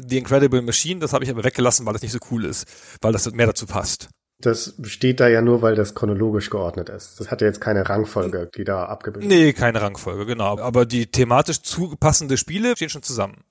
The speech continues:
Speaker 2: Also ich weiß noch, was für ein Krampf das war damals, dieses Poster. Ein Poster denkt man ja, ist ziemlich viel Platz drauf, aber wenn man da Hunderte von Spielen, glaube ich, die wir da untergebracht haben, wenn man das schaffen möchte, muss man da sehr viel Platz sparen.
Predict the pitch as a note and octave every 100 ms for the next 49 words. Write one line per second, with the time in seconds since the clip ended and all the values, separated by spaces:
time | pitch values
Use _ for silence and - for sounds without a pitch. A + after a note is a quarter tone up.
0 | - B2 B2+ A#2+ A#2 D3 E3+ A2+ B2 B2+
1 | - C3+ B2+ A#2+ - B2 D#3 B2+ G#2+ A2+
2 | G#2+ G#2+ A2+ A#2 B2 - - A#2+ A#2 A#2
3 | - - B2 C3+ - C3 C3 C#3+ B2+ A#2
4 | A#2+ A#2+ B2 B2 A2+ B2+ B2 A2+ A#2 G#2+
5 | - - C#3 C3 B2+ A2+ B2+ C3 - G#2+
6 | A#2+ C3 B2 A#2 A#2 A#2 A2+ G#2+ G#2+ A2+
7 | - _ _ _ _ D#3 F#3 C#3 A2+ -
8 | G#2 - A#2 A#2+ A2 G#2 G2+ G#2+ A#2 A2+
9 | G#2 A2 A#2 G#2+ B2+ - B2+ - A#2 B2
10 | A#2 A2 A2 - A2+ B2 G#2+ - A#2+ B2
11 | A#2+ B2 A#2 A2+ A2+ A2 A2 - A#2+ A2
12 | A#2+ - A#2 - - G#2 A2 B2